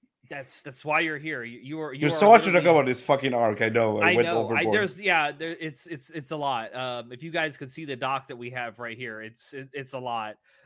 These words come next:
Speaker 1: Um,
Speaker 2: There's so many, I
Speaker 1: uh,
Speaker 2: took so many notes.
Speaker 1: <laughs> You were literally Jamie. <laughs>
Speaker 2: I know, right? I'm pulling it up.
Speaker 1: Um,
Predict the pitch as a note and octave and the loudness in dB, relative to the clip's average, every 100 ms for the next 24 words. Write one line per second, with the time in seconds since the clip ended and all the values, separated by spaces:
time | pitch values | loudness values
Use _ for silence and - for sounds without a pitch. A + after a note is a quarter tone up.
0 | _ D3+ G#3+ E3+ D3 B2+ A#2 _ _ - | _ -8 -2 -2 -2 -6 -10 _ _ -20
1 | - A#2 D#3 D3+ C#3+ B2+ A#2+ C3 D#3 - | -12 -6 -2 0 2 0 -2 -6 -8 -2
2 | D3+ D3 C3+ B2 B2 B2 - - _ _ | -2 -2 -2 -2 -4 -6 -18 -18 _ _
3 | _ _ _ _ C#3 - - - _ _ | _ _ _ _ -8 -8 -16 -20 _ _
4 | _ - D3+ _ - D3 D#3 C3 C#3 C3+ | _ -20 -20 _ -14 -10 -8 -8 -10 -12
5 | B2+ A#2 A2+ A#2+ B2+ - _ _ _ _ | -12 -10 -12 -14 -20 -20 _ _ _ _
6 | _ _ _ - G3 G3+ - G3+ - - | _ _ _ -20 -18 -20 -20 -20 -20 -12
7 | G#2+ G#2 F#2 G2 G2 _ _ G#2+ G#2 A2 | -6 -6 -4 -6 -8 _ _ -10 -6 -4
8 | A2 G#2 G#2 F#2 - _ _ _ _ _ | -4 -4 -6 -8 -12 _ _ _ _ _
9 | E3 D#3 B2 G#2+ F#2+ | -2 0 -2 -6 -14